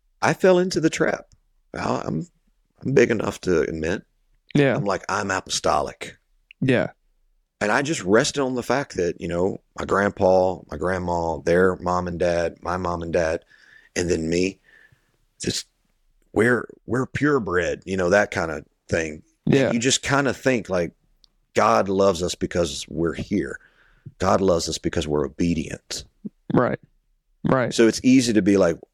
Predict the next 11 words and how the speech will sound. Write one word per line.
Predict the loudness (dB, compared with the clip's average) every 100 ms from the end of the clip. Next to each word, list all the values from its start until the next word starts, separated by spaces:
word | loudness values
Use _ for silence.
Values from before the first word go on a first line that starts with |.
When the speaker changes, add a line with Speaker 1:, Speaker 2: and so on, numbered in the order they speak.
| -2
Speaker 1:
"We're | 4 4
apostolic. | 2 -2 0 2 2 0
We | -4
know | -2 0
better | 2 0
than | 0 -2
everybody | -2 -2 -2 0 2
else." | 0 -2 -6 -10 _ _ _ _ _ _ _ _ _ _ _ _ _ _ _ _ 0
Speaker 2:
Yeah. | 2
Speaker 1:
Let's | 4 0
stop | 2 4 4 -4